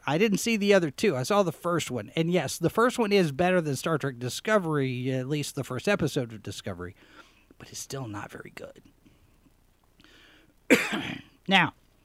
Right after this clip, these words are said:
before I get into, and I'm not gonna get too, too spoilery with this, because I, I, I'm going to recommend that you watch it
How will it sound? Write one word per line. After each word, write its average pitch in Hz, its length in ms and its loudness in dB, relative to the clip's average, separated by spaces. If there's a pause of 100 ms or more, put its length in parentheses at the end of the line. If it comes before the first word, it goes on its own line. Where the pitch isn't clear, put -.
(600)
before 208 360 4
I 220 100 8
get 185 220 2
into, 156 340 0
and 160 100 2
I'm 185 140 2
not 220 200 6
gonna 202 160 2
get 170 260 -2
too, 190 240 2 (160)
too - 180 0
spoilery 135 720 0
with 98 220 -10
this, 98 300 -12
because 127 380 -4
I, 127 180 -6 (100)
I, 147 240 -2 (520)
I'm 254 280 6
going 269 300 8
to 233 140 2
recommend 185 640 2
that 156 240 0
you 175 100 2
watch 160 440 2
it 110 320 -6